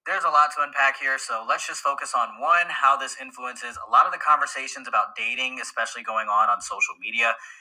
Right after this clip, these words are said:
and two, how this is actually a symptom of a much larger shift in the workforce that a lot of businesses aren't even paying attention to.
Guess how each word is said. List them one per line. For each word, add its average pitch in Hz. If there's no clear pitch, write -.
and 123
two, 143
how 151
this 160
is 131
actually 170
a 131
symptom 135
of 117
a 110
much 120
larger 117
shift -
in 113
the 101
workforce 117
that 120
a 127
lot 180
of 180
businesses 139
aren't 113
even 110
paying 107
attention -
to. -